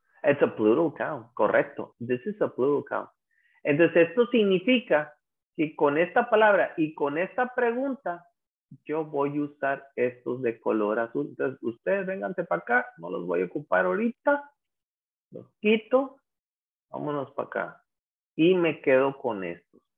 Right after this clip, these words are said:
Perfecto. Entonces, mi mente ya ahorita, en este momento, mi mente debe estar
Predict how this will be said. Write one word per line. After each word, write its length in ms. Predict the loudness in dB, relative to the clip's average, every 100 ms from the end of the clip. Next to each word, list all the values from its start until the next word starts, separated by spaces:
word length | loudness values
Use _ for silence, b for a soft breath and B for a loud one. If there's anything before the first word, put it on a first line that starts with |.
| _ -6
Perfecto. 840 | -2 -2 0 4 4 2 _ _ _ _ _ _ _ _ _ -6
Entonces, 420 | 0 4 4 4
mi 200 | 2 4
mente 600 | 4 4 2 2 2 4
ya 120 | 4
ahorita, 500 | 4 2 0 -2 -2
en 80 | -4
este 240 | -8 -6
momento, 480 | -4 -2 -2 -4 -6
mi 160 | -4 -4
mente 400 | -4 -6 -2 -2
debe 260 | 2 2
estar 280 | 0 0 -2